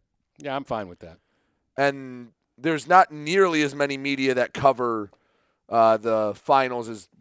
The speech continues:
Speaker 2: even ten years ago. So we can have a nice little time up in the Ford Field press
Speaker 1: Are,
Speaker 2: box.
Speaker 1: are they Saturday or Sunday games?
Speaker 2: Saturdays.
Speaker 1: Okay.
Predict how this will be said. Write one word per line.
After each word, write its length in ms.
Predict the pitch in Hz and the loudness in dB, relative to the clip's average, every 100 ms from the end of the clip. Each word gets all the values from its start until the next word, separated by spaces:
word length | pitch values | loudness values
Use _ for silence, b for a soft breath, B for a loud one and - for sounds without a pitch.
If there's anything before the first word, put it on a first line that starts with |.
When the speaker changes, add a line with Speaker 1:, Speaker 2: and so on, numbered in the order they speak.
| _ _ _ 120 123 | _ _ _ -20 -16
Speaker 2:
even 280 | 143 139 113 | -12 -10 -8
ten 300 | - 139 120 | -4 -4 -4
years 300 | 113 135 113 | -4 -6 -6
ago. 440 | 95 82 76 80 _ _ _ _ _ _ _ _ _ _ _ _ _ _ _ _ _ - | -10 -10 -12 -12 _ _ _ _ _ _ _ _ _ _ _ _ _ _ _ _ _ -6
So 120 | 170 | -2
we 80 | 185 | 2
can 120 | 196 | 4
have 120 | 190 | 4
a 40 | |
nice 240 | 190 190 - | 4 2 2
little 120 | 190 | -4
time 300 | - 190 180 | 0 2 2
up 120 | 185 | 0
in 80 | 180 | -2
the 60 | 185 | -4
Ford 260 | 185 185 | -2 -2
Field 220 | - 185 | -2 -6
press 220 | 190 190 - | 0 -2 0
Speaker 1:
Are, 160 | 156 160 | 0 0
Speaker 2:
box. 140 | - | 0
Speaker 1:
are 140 | 160 | 0
they 160 | 170 165 | 2 -2
Saturday 480 | - 180 214 208 214 | -2 -2 -2 -2 -4
or 120 | 175 | -4
Sunday 320 | 131 143 139 101 | -4 -6 -6 -8
games? 140 | 90 | 0
Speaker 2:
Saturdays. 560 | 147 156 127 85 - 117 | 6 6 4 -4 -12 -18
Speaker 1:
Okay. 220 | - 90 | -16 -16